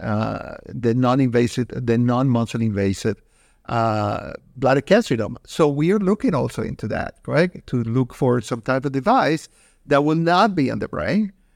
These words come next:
that you can have in your office, the urologist can treat the patient, right? Instead of doing surgery,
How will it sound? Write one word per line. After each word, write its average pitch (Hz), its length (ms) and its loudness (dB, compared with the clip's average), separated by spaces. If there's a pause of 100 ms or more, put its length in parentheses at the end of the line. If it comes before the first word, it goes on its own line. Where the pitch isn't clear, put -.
(140)
that 135 160 2
you 147 140 0
can 196 140 2
have 165 200 2
in 123 100 2
your 104 220 -2
office, 143 480 -2
the 139 120 -2
urologist 135 720 2
can 107 200 2
treat 104 260 -2
the 110 80 0
patient, 117 580 -2 (200)
right? - 240 -6 (240)
Instead 139 420 2
of 135 100 0
doing 151 200 0
surgery, 160 560 2